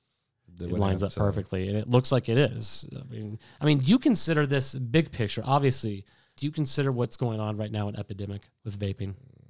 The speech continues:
Speaker 2: It's being tr-, it's being treated by the government as such.
Speaker 1: I think it has the possibility to.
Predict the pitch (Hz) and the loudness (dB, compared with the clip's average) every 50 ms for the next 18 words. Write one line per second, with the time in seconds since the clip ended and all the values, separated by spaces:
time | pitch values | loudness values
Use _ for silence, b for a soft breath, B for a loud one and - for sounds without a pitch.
0 | - - - 143 123 147 202 190 156 - - 175 156 156 - - 208 214 208 180 | -20 -6 -4 4 6 8 8 8 8 6 4 4 4 4 4 4 6 6 6 4
1 | - - - 175 165 156 151 131 117 123 117 110 104 101 - 120 113 104 104 98 | 2 2 2 4 4 2 2 0 0 0 0 0 -2 -2 -2 -2 -2 -2 -4 -6
2 | 95 - - 104 - - - 117 - - - - - _ _ _ - 101 113 127 | -8 -10 -12 -10 -8 -8 -8 -8 -10 -12 -16 -18 -18 _ _ _ -2 0 0 2
3 | - - 147 143 - 110 110 98 110 120 117 120 110 - - 85 - - - 113 | 2 2 2 2 2 0 -2 0 2 4 4 4 4 0 -4 -8 -6 -2 2 2
4 | 117 120 - - 95 87 82 87 90 92 95 98 107 113 131 - - 147 160 180 | 4 2 2 0 -4 -4 -2 -2 -2 -2 -2 -2 -2 -4 -4 -4 -4 -4 -4 -4
5 | 202 180 | -4 -6